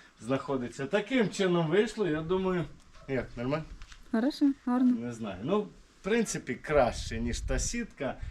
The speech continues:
Speaker 1: чи надійніше, ні, тому що все ж таки це дерево, ну, зрозуміло, що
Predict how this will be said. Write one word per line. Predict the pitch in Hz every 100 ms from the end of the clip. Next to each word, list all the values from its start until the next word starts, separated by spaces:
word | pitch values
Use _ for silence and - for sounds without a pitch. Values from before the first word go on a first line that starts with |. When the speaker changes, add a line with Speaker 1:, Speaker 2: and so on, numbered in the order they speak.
| -
Speaker 1:
чи | - 160
надійніше, | 156 165 165 160 139 127 - 180
ні, | 240
тому | 247 190 190
що | - 170
все | 147 180
ж | -
таки | 165 - 147
це | - 160
дерево, | 139 151 143 131 123
ну, | 123 120
зрозуміло, | 123 120 120 131 120 113
що | - 104 98 95 92 95 95 98